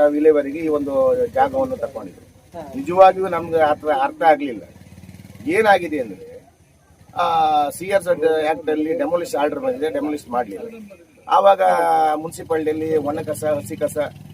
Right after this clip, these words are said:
ಇದ್ರ ಬಗ್ಗೆ ತುಂಬಾ ಸಮಸ್ಯೆಗಳಿರುವಾಗ ಇದೊಂದು ಬಾಡಿಗೆ ತಗೊಂಡಿದೆ. ಮಾನವೀಯತೆ ನೆಲೆಯಲ್ಲಿ ಬಾಡಿಗೆ ತಗೊಂಡಿದ್ದ ಬಗ್ಗೆ ನಾವೇನು ಒಪ್ಪಿಗೆ ಕೊಟ್ಟಿದ್ದೇವೆ.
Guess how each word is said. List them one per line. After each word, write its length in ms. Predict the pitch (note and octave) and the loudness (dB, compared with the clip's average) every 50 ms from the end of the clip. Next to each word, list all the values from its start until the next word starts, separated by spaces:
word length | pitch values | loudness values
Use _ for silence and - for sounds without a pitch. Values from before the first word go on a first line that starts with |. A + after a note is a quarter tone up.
| - | -8
ಇದ್ರ 160 | D3+ D3 D#3 D3+ | -4 -2 -2 0
ಬಗ್ಗೆ 640 | C#3+ D3+ C#3 D3 E3 E3 D#3 D3+ D3 C#3+ C#3 C3 B2+ | 0 -2 -2 2 6 6 8 8 6 4 4 2 2
ತುಂಬಾ 300 | A#2+ - C#3+ D3 D3+ D3 | -2 -6 -10 -6 -6 -4
ಸಮಸ್ಯೆಗಳಿರುವಾಗ 800 | D3 C#3 - D#4+ - - - - D4 C4+ C4 C4 B3+ B3 C4 D4+ | -4 -2 -2 -4 -2 -2 -2 -2 -2 -4 -4 -2 -2 -2 -2 -2
ಇದೊಂದು 280 | - - E3+ E3+ E3+ | -2 -4 -4 -4 -4
ಬಾಡಿಗೆ 380 | D3+ - - - D#3 D#3+ C#3+ D3 | -2 0 0 2 2 0 -2 -4
ತಗೊಂಡಿದೆ. 600 | C#3+ B2+ - G2+ F#2 F#2+ - - - - _ - - _ - - _ - - - - | -8 -8 -12 -12 -14 -14 -16 -20 -20 -20 _ -20 -20 _ -20 -20 _ -20 -20 -20 -14
ಮಾನವೀಯತೆ 520 | F#2+ G2+ C3+ F3+ G#3 G#3+ G#3 G3+ - F#3+ F3+ | -6 0 0 2 2 0 -4 -4 -6 -2 0
ನೆಲೆಯಲ್ಲಿ 340 | F3+ F3 E3+ E3+ E3+ F3+ | 2 2 2 2 0 0
ಬಾಡಿಗೆ 320 | E3+ D#3 D#3 D#3+ E3+ E3 C#3+ | 2 4 4 4 2 -2 -6
ತಗೊಂಡಿದ್ದ 460 | D3+ C#3+ - D3 D3 C#3+ C#3+ C3+ B2+ | -8 -8 -6 -6 -6 -6 -6 -8 -8
ಬಗ್ಗೆ 180 | C#3 B2 C3+ D#3+ | -10 -6 -4 -2
ನಾವೇನು 320 | D#3 D3 C#3+ C#3+ C#3+ D3 | 0 0 0 -2 -4 -6
ಒಪ್ಪಿಗೆ 280 | C#3 - - D#3 C#3+ - | -8 -8 -8 -8 -8 -8
ಕೊಟ್ಟಿದ್ದೇವೆ. 520 | C3 A#2+ - - - - - - - | -10 -14 -14 -18 -20 -20 -20 -20 -20